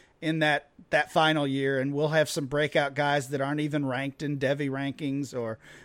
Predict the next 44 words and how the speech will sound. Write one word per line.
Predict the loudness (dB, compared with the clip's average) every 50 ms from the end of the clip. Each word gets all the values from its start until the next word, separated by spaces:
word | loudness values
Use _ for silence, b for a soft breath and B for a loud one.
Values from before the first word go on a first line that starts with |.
| B -8
you | -4 -2
know, | 0 2 2
that | 2 2 2 2
are, | 0 -2 -2 -4
are | -6 -6
pretty | -2 0 0 0 0
far | 2 2 4 4 4 4
off | 4 2 0 0
the | -2 0
radar | 2 2 2 2 2 2 2 2 0 -2 b b b b b b b _ _ -10
to, | -6 -2 -2 0 -2 -2
to | -4 -4 -4
pop | 0 2 4 4 4 4 2
up | 2 2 2 0
and | -2 -4 0
give | 2 2 4 4
us | 2 -2 0
that | 0 0 0 0 0 -2
depth. | -2 0 0 0 -2 -4 -8 b b b b b b
So | -4 0 0 2 2
already | 4 6 8 8 8 8 6 6 4
knowing | 4 4 6 6 8 8 6 6 4 0
that | -2 -4 -4
we | -4 -6 -4
have | -2 -2 0 0 -2 -2 -4 b b b b b b b -6
a | -4
handful | -2 0 2 2 2 2 4 6 6 6
of | 6 4
guys | 2 2 4 4 2 2 0
that | -2 -4 -4 -4 -4
we | -4 -4 -2 -2 -2 -2 -4 -8 _ _ _ _ _ -6
feel | -2 0 0 0
really | 0 0 2 4 4 4 4 4 2
strongly | 0 2 4 4 4 4 4 4 4 6
about, | 4 6 6 6 6 8 8 6 6 4 0 B B B B B B B -12
uh, | -10 -6 -6 -4 -4 -2
another | 0 4 4 6 6 6 6
handful | 6 4 2 2 4 4 4
of | 6 4
guys | 4 4 4 4 2
that | 0 -2 0
we | 0 0 2
like, | 2 4 4 6 6 4 2 0 -4 b b b b b b b b b b _ _ _ -2
I, | 0 0 0 2 4 4 4